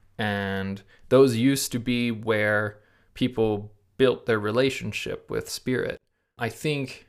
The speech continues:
for whatever reasons, an industrialization and, and technological advance has made people feel dissatisfied with those traditions, or many people, not all people. But I think now is a good time to come back to some of that wisdom.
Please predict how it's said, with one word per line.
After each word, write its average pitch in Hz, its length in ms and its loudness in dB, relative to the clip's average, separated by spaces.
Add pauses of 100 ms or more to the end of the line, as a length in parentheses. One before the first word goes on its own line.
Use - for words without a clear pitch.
(120)
for 135 180 0
whatever 127 360 2
reasons, 117 460 -4
an 113 200 -4
industrialization 113 1200 0
and, 98 400 -6
and 107 160 -6
technological 107 960 0
advance 110 680 -2
has 101 380 -2
made 104 320 -2
people 107 380 0
feel 110 320 -2
dissatisfied 101 920 -2
with 110 160 -6
those 101 200 -2
traditions, 123 720 -4
or 104 220 -2
many 117 280 -2
people, 113 300 -6
not 151 180 -2
all 110 120 0
people. - 440 -6 (320)
But 131 300 8
I 127 80 6
think 147 500 -6 (160)
now 139 320 2
is 135 140 0
a 123 40 -2
good 135 280 0
time 127 560 0
to - 140 -12
come 123 360 -2
back 110 300 2
to 117 120 -6
some 110 220 -2
of 107 140 -2
that 104 260 -2
wisdom. - 520 -8